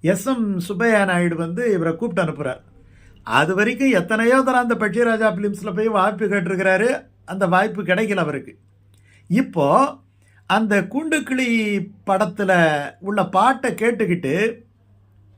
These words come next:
இந்த பாட்டை பாடுறதுக்காக கூப்பிடுறாரு. கூப்பிட்ட உடனே என்ன அதிசயம்னுட்டு சவுந்தரராஜன் கேட்கும் பொழுது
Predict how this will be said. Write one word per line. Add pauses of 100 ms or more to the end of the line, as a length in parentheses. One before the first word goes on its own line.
(320)
இந்த
பாட்டை
பாடுறதுக்காக
கூப்பிடுறாரு.
கூப்பிட்ட
உடனே
என்ன
அதிசயம்னுட்டு
சவுந்தரராஜன்
கேட்கும்
பொழுது